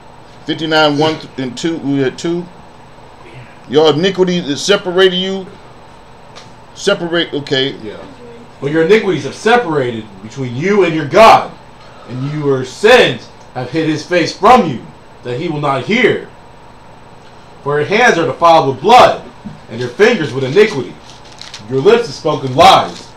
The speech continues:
Speaker 2: Your tongue hath muttered perverseness.
Speaker 1: So we just, we just perverse, sinning, lying ass people.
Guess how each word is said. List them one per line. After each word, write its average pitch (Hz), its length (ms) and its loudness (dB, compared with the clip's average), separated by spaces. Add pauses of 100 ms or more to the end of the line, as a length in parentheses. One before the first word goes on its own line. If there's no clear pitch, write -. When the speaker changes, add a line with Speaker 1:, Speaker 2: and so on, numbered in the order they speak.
(160)
Speaker 2:
Your 107 160 -12
tongue 196 480 2 (240)
hath 127 220 -4
muttered 160 320 0
perverseness. 135 880 -2
Speaker 1:
So 135 100 -6
we 160 180 -2
just, 175 380 0
we 175 180 -2
just 156 380 2 (560)
perverse, 180 840 2 (720)
sinning, 226 800 -2 (600)
lying 220 800 2 (540)
ass 208 640 2 (180)
people. 294 420 -2